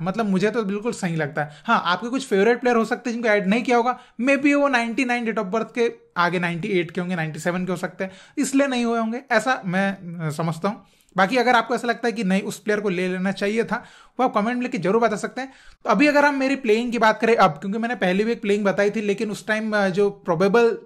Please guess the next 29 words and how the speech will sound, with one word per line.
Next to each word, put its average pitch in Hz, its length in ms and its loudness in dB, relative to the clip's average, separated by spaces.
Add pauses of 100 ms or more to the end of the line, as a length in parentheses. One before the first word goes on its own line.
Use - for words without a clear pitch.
प्लेयर्स 196 420 0
थे 151 60 0
वो 160 120 -4
कुछ 202 180 -6
और 196 180 4
आ 165 100 4
रहे 151 120 -2
थे। 151 160 -10 (340)
अभी 196 240 4
की 269 140 0
स्थिति 262 260 -6
में 240 120 -2
अगर 226 180 2
आपको 214 340 0
मैं 208 140 2
बताऊँ 185 260 0
मेरी 180 260 0
एक 208 260 -2
लाइनअप, 170 480 -2 (320)
तो 208 60 -4
संधू 214 420 2
के 240 220 0
साथ 214 240 2
मैं 165 460 -4
पीछे 170 240 -2
जाना 175 260 0
चाहूँगा, 190 300 -2
अ, 160 500 -4
गोलकीपर, 165 500 -2